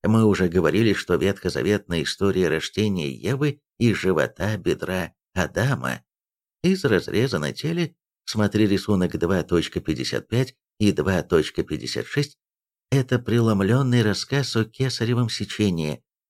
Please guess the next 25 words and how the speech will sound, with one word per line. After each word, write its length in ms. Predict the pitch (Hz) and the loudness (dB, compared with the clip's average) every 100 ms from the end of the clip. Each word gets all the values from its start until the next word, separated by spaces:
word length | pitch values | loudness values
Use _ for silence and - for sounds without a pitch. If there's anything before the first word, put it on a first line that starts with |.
| _ | _
сделанном 640 | 82 - 90 110 98 90 | -4 0 0 2 0 0
Деве 300 | 73 95 78 | 2 2 2
Марии, 640 | 65 55 - 90 147 147 _ | -2 -6 -4 -4 -4 -6 _
Еве, 600 | 82 - 67 78 147 151 _ _ _ | -8 -6 -4 0 -2 -4 _ _ _
при 180 | - 107 | 2 4
рождении 720 | 92 85 - 90 101 117 113 - | 4 2 0 0 2 2 0 -2
Иисуса, 760 | 117 117 - 156 135 - - - _ | -4 -2 -2 -4 -4 -6 -8 -12 _
Адама. 540 | 101 85 92 78 62 - _ _ _ _ _ _ _ | -4 -2 -2 -2 -4 -10 _ _ _ _ _ _ _
Просто 440 | 160 180 - 143 156 | 2 2 2 0 0
авторы 340 | - 127 131 | -2 0 2
Ветхого 440 | 87 117 - 95 | 2 -2 0 0
Завета 480 | 80 64 78 127 117 | 0 -2 -2 -2 -2
поменяли 540 | 92 85 73 87 101 92 | -2 -2 -2 -2 0 0
местами 500 | 80 - 90 82 80 | -2 -4 -4 -4 -4
мать 320 | 76 104 - | -4 -4 -6
и 60 | |
сына 500 | 98 - 117 65 64 - _ _ _ | -6 -4 -6 -6 -10 -14 _ _ _
и 140 | 151 175 | -2 0
заявили, 540 | 131 117 85 160 156 | 2 2 2 0 0
что 280 | 135 - 104 | -2 -4 -2
не 160 | 131 127 | 0 2
мужчина 680 | 120 104 - - 135 165 165 | 2 0 -4 -4 -2 -2 -2
появился 640 | - 135 127 139 120 101 | -2 0 0 0 -2 -2
на 100 | 127 | -4
свет 400 | 127 85 131 | -4 -4 -4